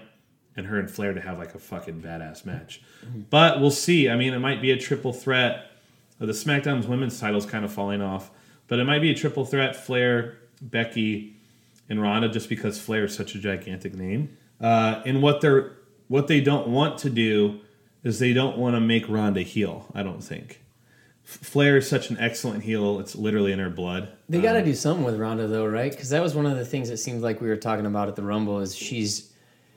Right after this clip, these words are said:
Speaker 2: as much of a draw that she is, she's not fun to actually watch wrestle. It's
Speaker 1: <clears throat>
Speaker 2: almost like you watch her because you think something's cool is gonna happen, and it never does.
Speaker 1: I mean, she doesn't, um,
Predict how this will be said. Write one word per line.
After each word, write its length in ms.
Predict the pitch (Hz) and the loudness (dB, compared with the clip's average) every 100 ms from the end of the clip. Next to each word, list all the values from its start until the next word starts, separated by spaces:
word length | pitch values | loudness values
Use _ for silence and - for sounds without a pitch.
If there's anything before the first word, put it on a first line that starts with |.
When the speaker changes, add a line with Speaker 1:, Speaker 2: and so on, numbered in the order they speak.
| _ _ - | _ _ -6
Speaker 2:
as 160 | 117 | -2
much 220 | 127 196 226 | 2 4 4
of 100 | 151 | 2
a 60 | |
draw 540 | 95 - 107 107 120 135 | 0 -2 2 4 4 4
that 140 | 123 | 0
she 280 | - 127 87 | -2 -2 0
is, 440 | 95 127 160 - - | 0 2 0 -4 -14
she's 400 | - - 104 - - _ _ - | -14 -10 -10 -12 -18 _ _ -18
not 400 | - 110 151 - | -10 -4 -2 -4
fun 420 | - - 135 135 123 | -12 -10 -4 -2 0
to 100 | 107 | 0
actually 460 | 107 110 - 107 | -2 -2 -2 -2
watch 400 | 92 95 95 98 - | -2 -4 -4 -4 -8
wrestle. 520 | 87 87 87 - - - _ _ _ _ | -8 -6 -6 -8 -10 -16 _ _ _ _
It's 160 | - 175 | 4 8
Speaker 1:
<clears throat> 80 | 156 | 8
Speaker 2:
almost 240 | 170 160 | 8 4
like 160 | 156 127 | 2 2
you 120 | 127 | 0
watch 320 | 120 135 - | 2 0 0
her 160 | 135 117 | -2 -2
because 360 | 110 120 107 | -4 -2 -2
you 120 | 104 | -4
think 360 | 101 - 156 151 | -4 0 2 2
something's 480 | - 131 117 117 110 | -2 -4 -2 -4 -4
cool 300 | - 143 127 | -6 -4 -4
is 80 | 117 | -2
gonna 200 | 110 98 | -4 -2
happen, 440 | 107 107 135 127 | -2 -2 -2 -2
and 180 | 110 101 | -2 -2
it 80 | 71 | -2
never 320 | 104 98 98 | -2 -2 -4
does. 440 | 90 90 85 - 135 | -6 -8 -10 -4 2
Speaker 1:
I 40 | |
mean, 100 | 147 | 2
she 160 | - 165 | 2 2
doesn't, 420 | 170 160 143 - | 2 2 -2 -2
um, 460 | 139 131 123 120 | 0 2 2 0